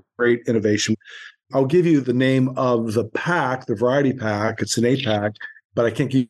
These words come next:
you the flavors yet, but it's called Birds of Paradise. So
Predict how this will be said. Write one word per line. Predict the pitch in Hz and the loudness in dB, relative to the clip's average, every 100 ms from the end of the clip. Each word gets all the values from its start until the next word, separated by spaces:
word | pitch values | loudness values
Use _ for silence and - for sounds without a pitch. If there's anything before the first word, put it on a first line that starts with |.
| - | -2
you | 120 | -2
the | |
flavors | 110 135 135 127 117 | -2 0 2 2 -2
yet, | 113 110 | -2 0
but | 117 | -2
it's | 107 | -2
called | - 113 113 101 | -2 0 0 2
Birds | 135 131 _ 269 135 | 0 0 _ -2 -2
of | 107 | -4
Paradise. | 107 117 95 71 - - - - - _ _ _ _ _ - | -2 0 0 -2 -4 -2 0 -2 -6 _ _ _ _ _ -8
So | - | -6